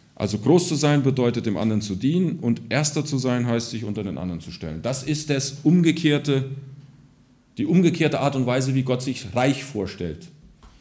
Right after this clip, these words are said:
Und er hat ja da die Zeichen gesetzt, gerade auch beim Abendmahl, was wir feiern werden.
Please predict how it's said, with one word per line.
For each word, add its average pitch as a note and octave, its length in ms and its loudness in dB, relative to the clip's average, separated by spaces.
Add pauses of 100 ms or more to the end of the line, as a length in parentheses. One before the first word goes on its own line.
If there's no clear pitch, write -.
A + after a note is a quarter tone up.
(340)
Und G#2 160 -6
er A#2 100 -2
hat C3 120 0
ja C#3 100 2
da B2 120 2
die A#2+ 80 -4
Zeichen A#2 340 -2
gesetzt, C#3 600 -2 (360)
gerade A2+ 240 -2
auch G#2 80 -2
beim A#2 160 -2
Abendmahl, G2+ 400 0
was G2 180 -4
wir G2+ 260 -4
feiern A#2+ 380 -2
werden. C3 300 0